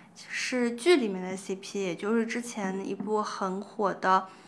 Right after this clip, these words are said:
日本的深夜的电视剧叫《三十岁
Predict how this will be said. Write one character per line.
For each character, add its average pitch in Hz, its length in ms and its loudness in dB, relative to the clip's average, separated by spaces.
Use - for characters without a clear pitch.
日 - 100 2
本 185 280 -2
的 185 160 -4
深 233 240 0
夜 240 180 0
的 - 400 -4
电 208 180 -2
视 208 140 -2
剧 202 240 -4
叫 185 340 2
《三 214 300 -4
十 180 320 -4
岁 - 600 2